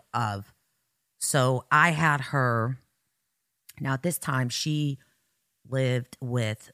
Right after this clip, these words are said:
my older sister, the, the twin of the police officer. So her, they were the two little ones, I think maybe two and three,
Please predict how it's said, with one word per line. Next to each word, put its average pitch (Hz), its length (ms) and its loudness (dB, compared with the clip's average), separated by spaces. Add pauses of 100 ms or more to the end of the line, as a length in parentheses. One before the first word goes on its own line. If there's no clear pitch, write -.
my 110 300 -4
older 117 360 -2
sister, - 500 -6
the, - 200 -10
the 104 160 -6 (100)
twin 131 580 0
of 110 240 -4
the 110 120 -6
police - 440 -6
officer. - 560 -8
So - 180 -6
her, 135 720 0 (640)
they 123 140 0
were 139 220 -2
the 135 140 -4
two 127 760 0 (220)
little 127 320 0
ones, 104 560 -4 (240)
I 123 80 -6
think 117 380 -4 (460)
maybe 113 340 -2
two - 320 -2
and 110 200 0
three, 113 460 0